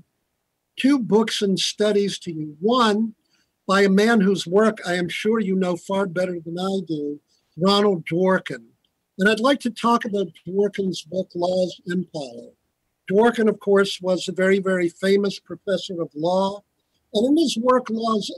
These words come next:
Empire, he describes the nature of a legal system. And he compares it to an ongoing chain novel. And he says that each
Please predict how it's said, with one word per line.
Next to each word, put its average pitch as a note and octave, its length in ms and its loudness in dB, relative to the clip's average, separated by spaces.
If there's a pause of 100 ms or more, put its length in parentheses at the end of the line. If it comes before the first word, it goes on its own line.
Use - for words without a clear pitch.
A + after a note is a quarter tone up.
Empire, F3+ 560 -2
he F#3 140 -8
describes A#3+ 720 -4
the G3+ 100 -6
nature G3 760 0 (440)
of F#3 100 2
a G3 40 2
legal G3+ 460 2
system. A3 600 -4 (640)
And G#3 180 2
he A#3+ 120 0
compares C4+ 720 -2
it G#3+ 160 -8
to A3 180 -2
an G#3+ 140 0 (120)
ongoing G#3 1000 0 (640)
chain A3+ 420 2
novel. F#3 500 0 (520)
And G3+ 100 4
he A3+ 100 6
says D4 360 0
that G#3+ 140 2
each C#4 260 2